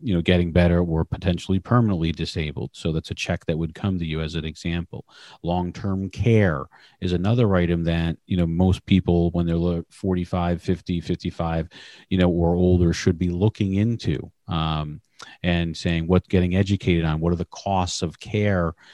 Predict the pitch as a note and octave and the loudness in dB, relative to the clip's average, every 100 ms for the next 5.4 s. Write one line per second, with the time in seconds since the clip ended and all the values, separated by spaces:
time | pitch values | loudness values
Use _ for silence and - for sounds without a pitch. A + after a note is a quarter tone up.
0 | - F2+ F2 F2 F2 F2+ D#2 C2 - - | -2 2 4 4 4 4 2 -4 -12 -16
1 | _ F2 E2 E2 - D#2+ E2 F2 - G2 | _ -2 0 0 -2 -2 0 -2 -4 -6
2 | E2+ D#2 D#2+ E2 D#2+ - D#2+ F#2 F#2+ F2 | -4 -2 0 0 -4 -2 4 6 6 4
3 | E2 D#2+ D2 - F2+ E2 D#2 C#2+ - D#2+ | 2 2 -2 -2 -2 -2 -4 -6 -6 -6
4 | D2 D2+ - D2+ C#2+ - - C3+ C3+ - | -6 -6 -8 -6 -4 -6 -6 -4 -4 -8
5 | - G#2 F2 D#2 | 4 6 8 4